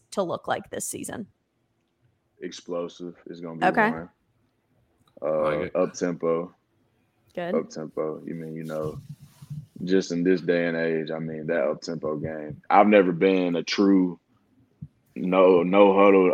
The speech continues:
Speaker 2: up-tempo
Speaker 1: Really?
Speaker 2: offense like this
Speaker 1: Okay.
Speaker 2: until now, and just to see, like, the wonders it can really work is
Speaker 1: Yeah.
Speaker 2: really insane. Now I see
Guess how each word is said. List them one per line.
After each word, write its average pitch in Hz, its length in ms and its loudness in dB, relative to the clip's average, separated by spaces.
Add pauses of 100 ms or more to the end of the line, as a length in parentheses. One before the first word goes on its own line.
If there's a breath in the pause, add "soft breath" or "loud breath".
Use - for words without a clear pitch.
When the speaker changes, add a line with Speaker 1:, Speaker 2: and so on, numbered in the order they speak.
Speaker 2:
up-tempo 98 360 4
Speaker 1:
Really? 98 280 8
Speaker 2:
offense 104 400 -2
like 92 300 2
this 107 240 4
Speaker 1:
Okay. 110 80 -8
Speaker 2:
until 92 260 -2
now, 95 440 -2
and 85 320 -6
just 90 320 0
to 80 100 -8
see, 87 480 -2 (480)
like, 85 220 -6
the - 80 -4
wonders 92 360 -2
it 87 100 -2
can 82 100 -10
really 85 240 -2
work 85 440 -2 (140)
is - 240 -6
Speaker 1:
Yeah. 170 200 -4 (380)
Speaker 2:
really 95 300 2
insane. 87 600 -2
Now 90 220 2
I 87 40 2
see 87 480 -2